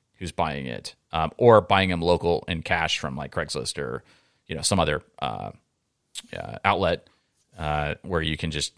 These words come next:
you know, have someone hand it to you and you give them cash and you're like, 'See you later,' you know?" Um,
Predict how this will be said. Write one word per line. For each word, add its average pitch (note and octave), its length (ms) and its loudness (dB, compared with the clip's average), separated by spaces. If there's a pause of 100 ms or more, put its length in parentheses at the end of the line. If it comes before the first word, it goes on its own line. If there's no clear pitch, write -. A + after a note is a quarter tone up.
(320)
you F2+ 80 -8
know, D#2+ 60 -6
have E2 200 -6
someone E2 200 -4
hand G#2+ 240 0
it - 80 -10
to E2+ 100 -2
you D2+ 140 -2
and D2+ 80 -2
you D#2+ 60 -6
give F2 140 -4
them D2+ 100 -8
cash E2 360 0
and D2+ 80 -8
you're C#2 80 -8
like, C2+ 200 -8 (120)
'See - 160 -6
you F2 80 0
later,' - 380 -2
you - 140 -8
know?" - 160 -10 (440)
Um, D#2+ 460 0